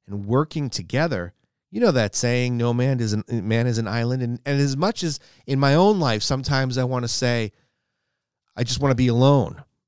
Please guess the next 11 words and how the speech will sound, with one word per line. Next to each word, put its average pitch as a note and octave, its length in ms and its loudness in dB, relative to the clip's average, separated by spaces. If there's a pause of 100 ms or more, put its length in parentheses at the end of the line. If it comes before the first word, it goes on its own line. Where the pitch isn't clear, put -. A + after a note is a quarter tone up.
(560)
Yeah, C#3 140 0
maybe G#3 220 4
I G#3 80 6
need E3+ 200 4
to C#3 60 0
be A#2+ 120 2
alone B2 500 4
for A#2 180 0
some A2 220 0
time A2+ 480 2
to, F#2 720 -4